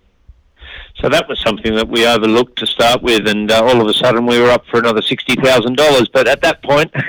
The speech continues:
<laughs> you learn from that, and you realise that you need,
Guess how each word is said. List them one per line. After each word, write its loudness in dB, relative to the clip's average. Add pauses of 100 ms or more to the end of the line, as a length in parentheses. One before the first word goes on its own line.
(200)
<laughs> -12
you 2
learn 2
from -4
that, -2
and -8
you 0
realise 4
that -6
you 0
need, 0